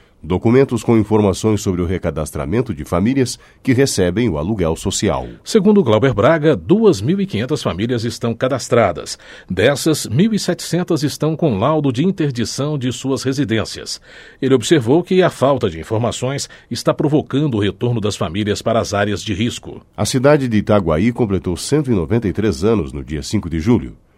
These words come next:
Speaker 1: Ao registrar a data, Fernando João, do P M D B, ressaltou que Itaguaí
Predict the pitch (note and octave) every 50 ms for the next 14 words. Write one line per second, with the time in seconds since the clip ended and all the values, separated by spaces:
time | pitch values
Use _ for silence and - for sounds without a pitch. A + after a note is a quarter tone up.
0 | _ _ _ _ - C#2+ D2 C#2+ C#2 D#2+ E2 D#2+ G2+ G2 - G#2 G#2 G2+ G#2+ G#2+
1 | F2+ G2 G#2+ A2 G#2+ - A2 G2+ - - F#2 D#2+ D2 D#2+ G2 G#2 F#2 F#2 D#2+ D#2+
2 | F#2+ G2+ G2+ G2 F2 E2+ E2+ F#2+ F2 F2 D2+ D#2+ D#2 C#2+ G2 F#2+ E2 F2 E2+ -
3 | E2 D2 D2 - G#2 A2 A2+ - G2 F#2 E2 - C3+ C3 - F2 D2+ C2+ C2 C2+
4 | C#2 E2+ A2 C3 B2+